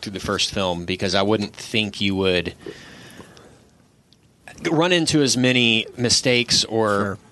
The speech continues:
Speaker 1: things that could hold up production on the second time around. Like, there are, I'm sure, ways that they went about Fantastic Mister Fox that they can eliminate this time.
Speaker 2: Yeah.
Speaker 1: Make it much more smooth, easy transition. And it looked great. Fantastic Mister Fox
Speaker 2: Totally.
Speaker 1: is a great movie.
Speaker 2: Yeah.
Speaker 1: It looked awesome.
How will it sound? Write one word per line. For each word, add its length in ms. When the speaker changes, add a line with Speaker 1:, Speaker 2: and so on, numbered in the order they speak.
Speaker 1:
things 600
that 180
could 120
hold 280
up 120
production 420
on 60
the 60
second 240
time 200
around. 380
Like, 160
there 180
are, 160
I'm 120
sure, 380
ways 420
that 160
they 100
went 180
about 240
Fantastic 420
Mister 200
Fox 340
that 120
they 100
can 240
eliminate 440
this 160
time. 360
Speaker 2:
Yeah. 160
Speaker 1:
Make 140
it 60
much 200
more 160
smooth, 460
easy 260
transition. 640
And 160
it 60
looked 200
great. 220
Fantastic 460
Mister 220
Fox 280
Speaker 2:
Totally. 140
Speaker 1:
is 40
a 40
great 280
movie. 200
Speaker 2:
Yeah. 120
Speaker 1:
It 40
looked 240
awesome. 520